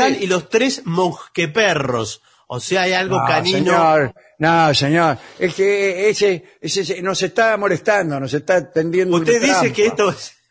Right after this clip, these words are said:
Speaker 2: <laughs> No, debe existir, debe existir, eh.
Speaker 3: Basta de trampa, señores. Dale.
Speaker 1: Acá Alejandro Cóceres dice, su reflexión acerca de los fantasmas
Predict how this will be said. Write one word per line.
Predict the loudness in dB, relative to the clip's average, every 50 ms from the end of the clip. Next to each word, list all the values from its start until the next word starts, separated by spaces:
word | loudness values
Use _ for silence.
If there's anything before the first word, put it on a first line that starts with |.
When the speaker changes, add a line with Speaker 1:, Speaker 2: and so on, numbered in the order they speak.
| _ _
Speaker 2:
<laughs> | -6 -4 -4 -6 -10 _ _ _ -20 -20 -20 -20 _ _ _ -20 -20 _ _ _ _
No, | -8 -4 0 0 2 2
debe | 2 0 0 0
existir, | 0 -2 -6 -8 -6 -4 -4 -4 -4
debe | -4 -4 -6
existir, | -6 -8 -12 -16 -16 -14 -14 -14
eh. | -14 -16 -18 -20 _ _ _
Speaker 3:
Basta | 0 2 2 2 0 0 2 2
de | 2 2
trampa, | 2 2 2 4 4 4 2 0 -2 -2 -2 -2
señores. | 0 0 0 2 2 2 2 0 -2 -4 -8 -12 -16 _ _ _ _ _ _ _
Dale. | -10 -8 -8 -8 -10 -14 -18 -20 _ _ _ _ _ _ _ _ _ _ _ _ _ _ _ _ _ _ -20 -20 _ _
Speaker 1:
Acá | -14 -10 -4 -2 0
Alejandro | 0 0 0 0 -2 -2 -2 0 -2 -2 -2
Cóceres | -2 0 0 0 0 0 -4 -4 -2 -2 0 0 0 -2 -4 -4 -8 -12 -14 -16 -20 _ _ _ _ _ _ _ _ _ _
dice, | -14 -10 -8 -8 -6 -6 -6 -6 -6
su | -8 -6 -4 -4 -4 -2
reflexión | -2 -2 -2 -2 -2 -2 -4 -6 -6 -6 -6 -2 2 2 2 2 0 -2 -4 -4
acerca | -6 -6 -4 -4 -6 -6 -4 -2 0 0
de | 0 0
los | 0 0 0
fantasmas | 0 -2 -2 -2 -4 -4 -2 0 0 0 -2 -4 -4 -4 -4 -4 -4 -6 -8 -14 -20 -20